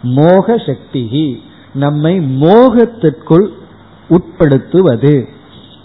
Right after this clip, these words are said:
மோகம்னா என்னன்னா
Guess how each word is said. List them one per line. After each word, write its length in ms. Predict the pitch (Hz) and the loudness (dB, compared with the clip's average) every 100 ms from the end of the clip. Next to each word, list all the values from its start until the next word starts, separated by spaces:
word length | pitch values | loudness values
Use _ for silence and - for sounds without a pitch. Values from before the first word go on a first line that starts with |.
| - - - - - - - - - - - - - | -20 -20 -20 -20 -20 -20 -20 -20 -20 -20 -20 -20 -2
மோகம்னா 640 | 147 190 226 190 190 175 185 170 | 2 4 4 2 0 0 0 0
என்னன்னா 520 | 147 143 147 139 | -2 -2 -2 -2